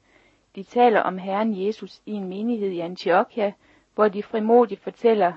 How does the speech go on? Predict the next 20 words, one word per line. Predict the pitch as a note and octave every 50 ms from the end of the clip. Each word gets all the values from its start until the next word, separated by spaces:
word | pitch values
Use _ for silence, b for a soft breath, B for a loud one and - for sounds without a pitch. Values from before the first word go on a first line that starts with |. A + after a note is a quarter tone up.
| -
hvad | - F#3 G3 G3+ A3
de | G#3+ - G3+
har | F3+ F3+
set | F3+ _ - G#3+ A3 G3+ F3 - -
og | F3+ F#3 -
oplevet | - F#3 F#3+ - G3+ F#3 F3 F3 -
med | E3 D#3+ E3
Herren. | D#3+ E3 D#3+ D#3+ E3 E3+ F3+ F3+ E3+ D3+ _ _ _ _ _ _ _ _ _ _ b b b b b b b b b b b b _
En | - G3+ F3+
kristen | E3 - - G#3+ C4+ C4+ - - A#3 G#3+ G3+ - -
er | - G3
et | G3
menneske, | G3+ G3+ G3 G3 A3 A#3 A#3+ - G#3+ F#3
der | F#3
har | F3+ F3+ F#3
set. | - _ - G#3 G3 E3+ D#3 - _ b b b b b
Set | b _ - B3+ B3+ A3+ -
sin | - G#3+ F3+
egen | D#3 E3+ F#3+ G#3+ A#3+ B3
uduelighed. | G3+ F#3 - A3+ A#3+ B3 A3+ G#3 G#3+ G3 G#3 G#3 G3